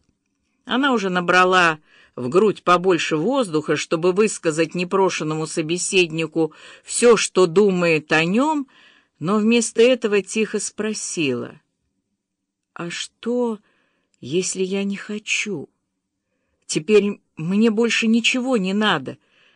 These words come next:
зачем-то призналась она. Но тринадцатый больше не собирался жалеть и утешать её. Теперь он говорил, как строгий учитель с первоклашкой: «Простите,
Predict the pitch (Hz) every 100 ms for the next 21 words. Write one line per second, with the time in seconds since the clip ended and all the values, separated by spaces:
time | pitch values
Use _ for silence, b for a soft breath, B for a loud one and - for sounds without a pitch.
0 | _ 123 147 180 196 170 156 160 170 156
1 | 156 156 139 135 - 139 139 135 139 _
2 | _ _ _ _ _ _ _ _ _ _
3 | 160 202 202 220 220 233 220 - - 190
4 | 208 208 - 196 196 196 175 180 180 170
5 | - 185 170 170 b b - 123 147 175
6 | 170 165 - 165 165 - 165 180 151 -
7 | 131 127 131 135 _ B B B B -
8 | 165 175 175 165 160 165 160 165 175 190
9 | 185 _ _ _ - 156 - - - 165
10 | 147 151 147 - 165 165 165 160 - 160
11 | 147 151 156 147 131 - - 123 127 _
12 | _ _ _ _ _ _ _ - 151 143
13 | - - - 196 226 - - 113